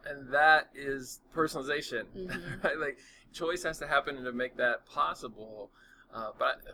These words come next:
Speaker 1: whenever you're becoming so reflective and intentional, it's purpose-driven learning, <laughs> right?
Speaker 2: Mm-hmm.
Speaker 1: Like,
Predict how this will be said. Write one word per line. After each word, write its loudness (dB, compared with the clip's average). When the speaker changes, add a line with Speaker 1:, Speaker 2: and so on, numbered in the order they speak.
Speaker 1:
whenever 0
you're -6
becoming -8
so -4
reflective -2
and -6
intentional, -10
it's -8
purpose-driven -6
learning, 0
<laughs> -14
right? 2
Speaker 2:
Mm-hmm. -2
Speaker 1:
Like, -4